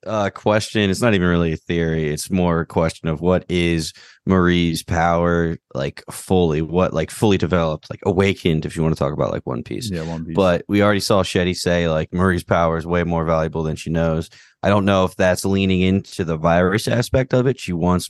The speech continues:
Speaker 1: Marie's powers because something with the blood, maybe if she contaminates her blood with the virus, that will just be able to make it more contagious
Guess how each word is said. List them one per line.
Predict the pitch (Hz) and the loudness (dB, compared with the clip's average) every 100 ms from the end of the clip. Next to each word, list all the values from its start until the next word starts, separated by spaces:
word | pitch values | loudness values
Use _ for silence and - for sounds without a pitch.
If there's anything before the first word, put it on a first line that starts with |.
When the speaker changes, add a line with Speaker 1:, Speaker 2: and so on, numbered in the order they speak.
| - | -6
Speaker 1:
Marie's | 90 87 80 | -4 -4 -4
powers | - 82 87 92 92 - - - - | -2 2 2 2 0 -4 -20 -20 -10
because | 90 120 - | -6 -4 -2
something | 101 95 104 95 | -2 0 0 0
with | 90 - | 0 -2
the | |
blood, | 80 80 92 98 95 90 | -4 0 2 4 2 2
maybe | 90 87 87 95 90 90 - - - | 2 2 2 0 0 -4 -10 -20 -10
if | 87 | -8
she | - 95 85 | -4 -4 -4
contaminates | - - 101 92 87 80 | -4 -2 0 2 2 0
her | - 87 | 0 2
blood | 92 95 | 2 2
with | 90 | 0
the | 95 | 0
virus, | 87 92 92 92 92 92 | 0 0 2 2 2 -2
that | - 78 - | -4 -4 -2
will | 76 | -4
just | 76 82 | -4 -4
be | 92 85 | 0 2
able | 85 85 80 | 2 2 0
to | 85 | 0
make | 85 82 | 0 0
it | |
more | 82 82 | -2 -4
contagious | 85 82 85 82 80 - | -4 -4 -2 -2 -4 -6